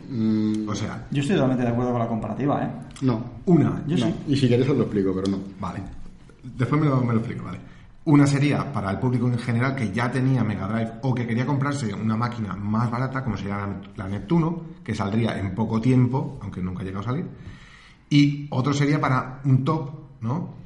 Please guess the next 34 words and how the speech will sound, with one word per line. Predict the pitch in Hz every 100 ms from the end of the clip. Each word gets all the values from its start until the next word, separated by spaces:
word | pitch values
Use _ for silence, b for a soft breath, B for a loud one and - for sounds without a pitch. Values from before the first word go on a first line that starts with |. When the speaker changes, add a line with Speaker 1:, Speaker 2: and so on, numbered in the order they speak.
| -
Speaker 2:
Ahí | 87
estamos | 87 - 92 95 92
con | 92
la | 90
P | 90
S | 98
cuatro | 104 113
Pro, | 170
o | 156 151 - 110
no, | 113 139 170 165 - -
porque | 104 107
es |
un | 117
poco | 110 110
diferente, | 110 110 139 139
pero | 131
bueno, | 95
es | 90
igual. | 90 - B B B B
Eh, | 110 104 - - - -
que | 123
sí | 127
tendría | 135 135 131 131
poder | 117
adquisitivo | 117 120 135 143
para | 120
comprar | 107 107 104
una | 104
máquina | 127 139 143
con | 139 110
C | 139
D | 143 143 -
y | 135 120
procesadores | 131 127 123 117 131 143 143